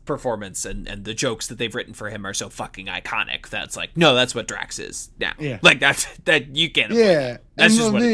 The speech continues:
Speaker 1: is now.
Speaker 2: the M C U's handling of Thanos meant that, like, Drax couldn't be the Drax of the comics, right? You know what I
Speaker 1: Right. He
Speaker 2: mean?
Speaker 1: couldn't be a, a jazz musician from, like, Oklahoma <laughs> who gets, like, kidnapped and turned into an alien. <laughs>
Speaker 2: <laughs>
Speaker 1: Whatever the fuck.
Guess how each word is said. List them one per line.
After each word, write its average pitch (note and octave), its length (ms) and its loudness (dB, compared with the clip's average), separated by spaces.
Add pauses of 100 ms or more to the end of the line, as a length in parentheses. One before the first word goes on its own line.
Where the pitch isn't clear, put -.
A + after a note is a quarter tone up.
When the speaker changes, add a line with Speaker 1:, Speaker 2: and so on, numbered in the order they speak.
Speaker 1:
is - 160 -12
now. - 100 -14
Speaker 2:
the G3+ 120 2
M G#3+ 100 4
C G#3+ 160 -2
U's G3+ 160 0
handling E3 340 2
of D3 120 -2
Thanos D3 360 0
meant C#3 180 -6
that, C#3 80 -4
like, B2+ 200 -4
Drax C3+ 320 -4
couldn't C#3 260 -6
be C3 140 -6
the B2 160 -6
Drax A#2 380 -6
of A2+ 80 -10
the A2 80 -12
comics, B2+ 680 -10
right? A2+ 180 -8
You G#2+ 40 -8
know - 60 -18 (100)
what C#3+ 140 0
I - 80 0
Speaker 1:
Right. - 60 -4
He - 20 -6 (100)
Speaker 2:
mean? F3+ 120 4
Speaker 1:
couldn't F3+ 280 -2
be D3+ 300 0
a, B2+ 280 -2 (160)
a B2+ 220 -2
jazz B2 600 0
musician A#2 760 -6
from, B2 460 -8
like, B2+ 220 -4
Oklahoma C3 880 -4 (160)
<laughs> - 160 -12
who F3 200 6
gets, G3 320 0
like, D#3+ 200 -2
kidnapped C#3 480 -8
and C#3 120 -14
turned C#3 320 -4
into B2+ 280 -12
an A#2+ 100 -8
alien. A#3+ 540 -6
<laughs> - 40 -16 (360)
Speaker 2:
<laughs> B2+ 760 -8 (600)
Speaker 1:
Whatever A2 340 -6
the G#2+ 120 -12
fuck. G2+ 240 -10